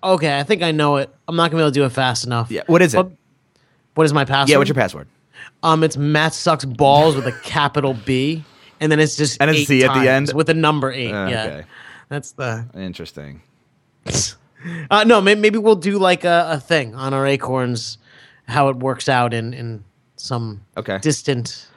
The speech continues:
Speaker 2: So, uh, I wanna thank Borden, Andrew, Dang, Shant, and Evan for your questions. Thank you so much. And,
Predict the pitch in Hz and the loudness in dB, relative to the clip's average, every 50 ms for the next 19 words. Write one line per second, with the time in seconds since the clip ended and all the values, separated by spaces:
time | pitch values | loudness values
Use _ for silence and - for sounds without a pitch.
0 | _ _ _ _ _ _ _ - - - - 180 175 165 156 151 147 - - 151 | _ _ _ _ _ _ _ -20 -12 -2 0 2 4 4 4 2 2 2 4 4
1 | 147 147 131 127 156 170 180 170 147 - 170 165 143 120 117 156 151 151 151 156 | 4 6 6 4 2 2 2 0 0 0 0 0 0 0 4 4 6 6 6 4
2 | 156 147 151 - 139 143 143 135 127 143 143 143 139 139 143 143 120 113 135 135 | 0 -2 -2 -4 -2 -2 -2 -2 -2 0 0 2 2 2 2 0 0 0 0 2
3 | 135 139 139 139 143 143 143 147 139 - - - - - 143 135 131 131 131 127 | 2 2 0 -2 -2 -4 -4 -6 -8 -10 -14 -12 -6 -2 -2 0 0 0 -2 -4
4 | - - _ - 123 123 123 123 123 123 120 - - _ _ - 123 131 120 110 | -8 -12 _ -6 -4 -2 -2 -2 -4 -4 -6 -8 -12 _ _ 2 2 2 2 2
5 | 117 110 107 107 - - 110 104 101 104 98 92 - - 110 98 92 - - 98 | 0 -2 -2 -4 -6 -6 -6 -4 -2 -2 -4 -4 -4 -4 -2 -2 -2 -4 -6 -6
6 | 95 92 90 87 - - - _ _ - 117 117 110 110 104 - 117 113 117 120 | -6 -4 -6 -8 -10 -12 -18 _ _ -8 -8 -6 -6 -8 -6 -4 -4 -2 0 0
7 | 117 110 - - - - _ _ _ _ _ _ _ - 113 113 113 113 113 113 | 0 -2 -4 -8 -10 -12 _ _ _ _ _ _ _ -4 -2 0 0 0 -2 -2